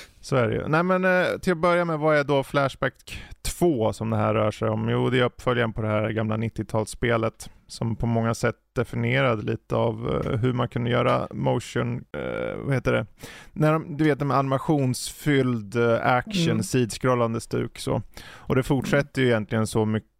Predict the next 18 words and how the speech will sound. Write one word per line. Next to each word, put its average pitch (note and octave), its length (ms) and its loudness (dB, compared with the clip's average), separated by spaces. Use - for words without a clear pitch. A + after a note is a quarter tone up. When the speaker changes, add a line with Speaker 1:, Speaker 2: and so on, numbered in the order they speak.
Speaker 1:
så A#2 240 2
även A2 260 2
här A#2 300 2
med D#3 240 -6
den A2+ 40 -2
här G#2+ 100 -2
sidskrollande A2 1200 -2
två A2+ 400 0
D, G#2+ 140 -2
tre A2+ 300 0
D-världen, A2+ 520 0
för B2 80 -4
du C3+ 60 2
går C#3 340 0
ju B2+ 160 2
i A#2+ 40 2
djupet B2 580 -2
också - 540 -4